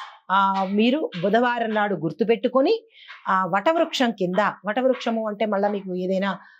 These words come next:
ఆ, తెలియకపోవచ్చు, మర్రి చెట్టు కింద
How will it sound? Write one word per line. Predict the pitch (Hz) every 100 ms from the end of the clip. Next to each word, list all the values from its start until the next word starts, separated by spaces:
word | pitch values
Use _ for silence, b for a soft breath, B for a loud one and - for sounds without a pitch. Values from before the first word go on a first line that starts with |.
| b
ఆ, | 185 185 175
తెలియకపోవచ్చు, | 226 214 214 214 180 170 170 269 311 b b 175
మర్రి | 202 247 359 349
చెట్టు | 240 -
కింద | 214 170 160